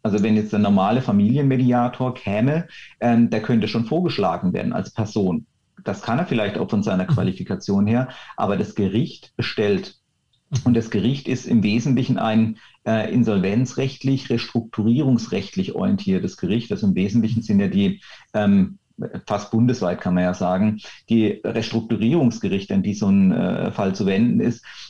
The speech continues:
Speaker 1: äh, identisch mit den, mit den Insolvenzgerichten. Die haben ein anderes Label
Speaker 2: Mhm.
Speaker 1: bekommen, sind auch meist mit Insolvenzrechtlern besetzt. Dementsprechend glaube ich, dass es für die normalen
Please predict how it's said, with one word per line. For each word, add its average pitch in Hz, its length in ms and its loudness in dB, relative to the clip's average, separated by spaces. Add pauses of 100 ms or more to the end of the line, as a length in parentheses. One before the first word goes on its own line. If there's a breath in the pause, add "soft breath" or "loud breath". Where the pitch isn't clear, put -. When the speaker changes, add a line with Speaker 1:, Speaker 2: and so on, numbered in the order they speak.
Speaker 1:
äh, 117 160 2
identisch 117 500 0
mit 117 140 2
den, 107 260 4
mit 107 120 2
den 104 120 2
Insolvenzgerichten. 98 800 0
Die 87 80 2
haben 92 100 4
ein - 80 2
anderes 92 300 0
Label 113 280 2
Speaker 2:
Mhm. 107 40 2
Speaker 1:
bekommen, 110 460 0 (180 loud breath)
sind 104 200 0
auch 104 100 -2
meist 98 240 0
mit 104 100 0
Insolvenzrechtlern 95 800 0
besetzt. - 400 -8 (300 loud breath)
Dementsprechend 120 500 2
glaube 107 280 0
ich, - 120 -6
dass 107 160 -2
es - 280 -6
für - 220 -4
die 113 140 4
normalen 104 1000 2